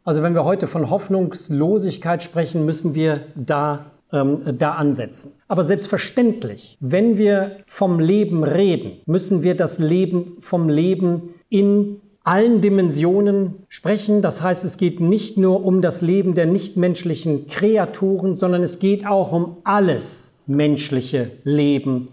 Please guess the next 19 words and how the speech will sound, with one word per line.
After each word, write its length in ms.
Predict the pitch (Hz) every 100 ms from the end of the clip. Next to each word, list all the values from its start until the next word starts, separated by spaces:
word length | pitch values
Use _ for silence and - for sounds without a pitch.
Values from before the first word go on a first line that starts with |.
| - _
das 420 | - 180 180 - - _ _ _ -
in 360 | 214 226 196
dieser 480 | 165 214 185 196 160
Revolution 680 | 175 196 185 - 180 180 175
für 180 | -
das 220 | 170 160 -
Leben 540 | 156 160 160 160 -
auch 360 | 143 147 127 - _ -
geschützt 640 | 151 - 151 - - - _ -
werden 600 | 139 139 135 131 - -
muss. 400 | 156 139 - - _ _ _ _ _ - -
Was, 480 | 160 247 - - -
also 220 | 175 175
von 180 | 175 160
daher 540 | 190 233 160 135 117 -
ist 200 | 185 -
es 240 | 170 - -
völlig 680 | - - 240 247 220 -
klar, 580 | - 196 151 156 208 -